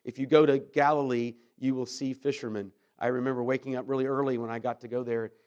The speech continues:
in ninety-seven and, um, back before the turn of the century. And I like to say that 'cause it just sounds cool. And I remember seeing all these fishing boats out on the Sea of Galilee. And I thought, "You know, two thousand years, nothing has changed. There's still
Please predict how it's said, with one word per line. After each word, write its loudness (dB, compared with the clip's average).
in -12
ninety-seven -4
and, -8
um, -4
back 0
before -12
the -4
turn -8
of -6
the -14
century. -10
And -4
I -6
like -2
to -16
say -6
that -6
'cause -18
it -20
just -20
sounds -12
cool. -10
And 0
I 6
remember 4
seeing 2
all 4
these 0
fishing 0
boats 2
out 2
on -6
the -8
Sea -10
of -8
Galilee. -8
And -8
I -6
thought, 0
"You -2
know, 4
two -8
thousand -2
years, -6
nothing -10
has -12
changed. -14
There's -10
still -2